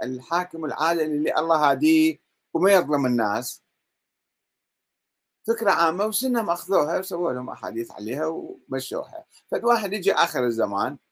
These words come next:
ما يهمهم الآن شنو يصير. الشيعة عندهم نظرية الإمامة، الشيعة الإمامية الاثنا عشرية، نظرية الإمامة يعني الله سبحانه وتعالى هكذا يقولون: "يجب أن يعين أئمة وحكام للمسلمين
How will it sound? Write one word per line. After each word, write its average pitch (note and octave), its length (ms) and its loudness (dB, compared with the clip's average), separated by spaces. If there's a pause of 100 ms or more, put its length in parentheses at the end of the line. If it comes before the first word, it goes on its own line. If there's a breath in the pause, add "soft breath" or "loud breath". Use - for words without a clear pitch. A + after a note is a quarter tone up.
(140)
ما F3 140 -4
يهمهم C#3 440 -2
الآن A2 280 -2
شنو G2 300 -10
يصير. G#2 360 -8 (540)
الشيعة - 440 0
عندهم G3 320 -2
نظرية D#3+ 500 2
الإمامة، D3 600 2 (600)
الشيعة - 260 -2
الإمامية G#2 580 -4 (220)
الاثنا G2+ 220 -10
عشرية، G2 560 -8 (440)
نظرية D3+ 500 2
الإمامة D#3+ 640 0 (320)
يعني C#3 640 -2
الله C#3 300 4
سبحانه B2+ 360 -6
وتعالى A2 440 -2
هكذا A#2 340 -4
يقولون: F#2+ 460 -6 (380)
"يجب E3+ 440 6
أن D3+ 180 0
يعين D3+ 480 2
أئمة F#3 680 0 (120)
وحكام D#3+ 640 2
للمسلمين F3 920 -2